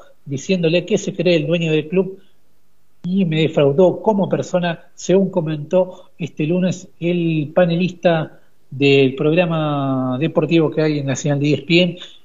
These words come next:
Estamos hablando de Ruggeri. "Yo miro poca tele, pero a mí me cuentan todo y me enseñaron a vivir de una sola manera. Si sale un amigo y dice que lo defraudé, me pondría mal porque sé que él me quiere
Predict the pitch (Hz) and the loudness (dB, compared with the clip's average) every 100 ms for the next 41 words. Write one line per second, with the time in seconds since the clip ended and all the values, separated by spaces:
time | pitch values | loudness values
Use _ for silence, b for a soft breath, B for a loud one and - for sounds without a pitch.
0 | - - 139 - 156 139 147 156 156 151 | -20 -20 -18 -8 -6 -2 2 2 2 4
1 | 180 165 135 202 196 190 - - - - | 4 4 2 2 2 0 -6 -20 -20 -20
2 | - 214 220 220 180 170 170 156 147 190 | -6 -2 0 0 0 0 0 0 -2 -2
3 | 185 208 196 175 202 165 139 180 156 156 | -2 0 0 0 -2 -4 -4 -4 -4 -6
4 | 135 180 185 190 - 220 226 175 - 151 | 0 4 4 2 -4 -2 0 0 0 2
5 | 190 170 165 156 156 170 165 - - - | 2 2 0 -2 0 0 -2 -8 -20 -20
6 | 143 156 196 170 - 175 156 139 139 170 | -4 0 2 0 0 2 2 0 -2 0
7 | 180 170 - - - 151 - 175 170 180 | 0 -2 -4 -20 -12 -8 0 2 2 -2
8 | - - - - 196 180 160 180 180 170 | -8 -20 -20 -12 -6 -4 -2 0 2 2
9 | 160 151 160 180 175 151 208 185 170 - | 0 0 0 0 -2 -2 4 4 4 2
10 | 143 170 185 - - - 156 196 233 - | 2 2 0 -4 -16 -18 -4 -2 0 0
11 | 170 156 180 165 160 170 - 156 139 143 | 0 0 0 0 0 -4 0 -2 0 -2
12 | 131 - 185 180 170 180 180 156 151 143 | -2 -2 -2 0 0 0 0 -2 -4 -4
13 | 175 170 175 | 0 2 0